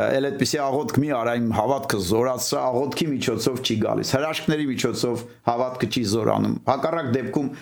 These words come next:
հավատք չի գալի հրաշքի միջոցով, հրաշքը քաջալերում է ինձ ու քեզ հավատալ, բայց հավատքի հիմքը խոսքն է։ Հիսուսին խաչի վրա փորձում էին, «Խաչից իջիր, կհավատանք», այսինքն մի այնպիսի բան արա, որ բոլորը զարմանանք,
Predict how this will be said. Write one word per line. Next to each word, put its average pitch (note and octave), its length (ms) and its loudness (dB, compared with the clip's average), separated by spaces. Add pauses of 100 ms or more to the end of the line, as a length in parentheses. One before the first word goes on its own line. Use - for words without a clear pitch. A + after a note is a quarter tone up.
(300)
հավատք F3 500 -2
չի G3+ 200 -2
գալի C#3 320 0
հրաշքի C3+ 440 0
միջոցով, A#2 440 0
հրաշքը E3 380 0
քաջալերում D#3 640 0
է E3+ 60 0
ինձ C#3 140 0
ու A#2+ 100 2
քեզ A#2 200 0
հավատալ, A2 440 2
բայց A#2 160 0
հավատքի B2 460 0
հիմքը C#3+ 260 -2
խոսքն G#2+ 400 0
է։ - 60 -4 (220)
Հիսուսին D#3+ 500 0
խաչի D#3 340 0
վրա D#3 220 -2
փորձում C3+ 500 0
էին, G2+ 140 0 (480)
«Խաչից E3 640 -2
իջիր, G3+ 560 -2
կհավատանք», C#3+ 1040 0
այսինքն - 340 0
մի C#3+ 60 0
այնպիսի D3 380 -2
բան D3+ 280 0
արա, D#3 160 0
որ C#3+ 160 -2
բոլորը D3+ 380 0
զարմանանք, C#3+ 760 2